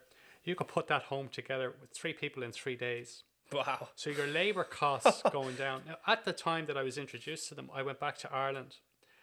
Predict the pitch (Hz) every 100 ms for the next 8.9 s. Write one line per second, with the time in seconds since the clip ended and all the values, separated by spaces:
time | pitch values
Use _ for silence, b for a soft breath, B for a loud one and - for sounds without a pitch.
0 | b - 139 143 160 - 123 - 139 135
1 | 139 - 113 - - 147 147 151 143 -
2 | - 127 135 131 131 123 - 156 165 156
3 | 143 127 123 123 - 123 117 131 135 127
4 | 127 127 123 127 b b b b b b
5 | b _ - 147 147 - - _ _ _
6 | 180 190 - - 165 139 - 139 127 -
7 | - - 123 139 151 147 127 131 123 -
8 | 117 123 123 - _ 139 117 156